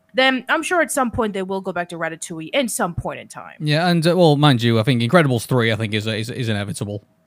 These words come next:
Speaker 2: I think, like,
Speaker 1: Yeah,
Speaker 2: yeah.
Speaker 1: let's be honest. Uh, um, it, it, that is inevitable, but, you know, um, you never know what, um,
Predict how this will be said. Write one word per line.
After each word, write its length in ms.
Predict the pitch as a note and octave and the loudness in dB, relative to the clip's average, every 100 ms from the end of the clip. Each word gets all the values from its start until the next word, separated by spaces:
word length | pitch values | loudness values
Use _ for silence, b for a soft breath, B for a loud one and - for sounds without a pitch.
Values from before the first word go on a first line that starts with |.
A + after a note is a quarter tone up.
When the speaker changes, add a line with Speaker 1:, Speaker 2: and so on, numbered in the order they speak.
| _ - | _ -12
Speaker 2:
I 60 | |
think, 280 | D3 G#2 D#3 | -10 -8 -4
like, 140 | A3+ | 0
Speaker 1:
Yeah, 640 | G#3 G3+ G3 G3 G3 G3 F#3 | 2 2 2 0 0 0 -2
Speaker 2:
yeah. 60 | G#3+ | -2
Speaker 1:
let's 200 | A#3+ B3 | -4 -4
be 140 | G#3 | -8
honest. 520 | E3 D#3+ D#3+ D#3+ - | -6 -6 -6 -8 -6
Uh, 160 | F3+ E3+ | -4 -2
um, 180 | F#3+ G3 | -4 -4
it, 140 | A3+ - | -4 -2
it, 240 | A#3 - | -4 -2
that 160 | A#3+ A#3 | -2 -2
is 140 | A3 | -2
inevitable, 540 | F#3+ F3 E3 F3+ F3 F3 | -4 -6 -4 -6 -6 -4
but, 320 | F#3 F#3 G#3 | -2 -2 -2
you 80 | F4+ | 0
know, 240 | F4 G#4 B - B | 0 -2 B -20 B
um, 540 | D4+ D4+ D4 C#4 C#4 A#3 | -2 0 0 0 -4 -2
you 100 | D#4+ | 0
never 220 | C#4 C#4+ | 2 2
know 160 | A3 | 2
what, 280 | A3+ A3+ - | 2 0 0
um, 540 | A3 G3+ G3 G3 F#3+ | 0 0 -2 -4 -6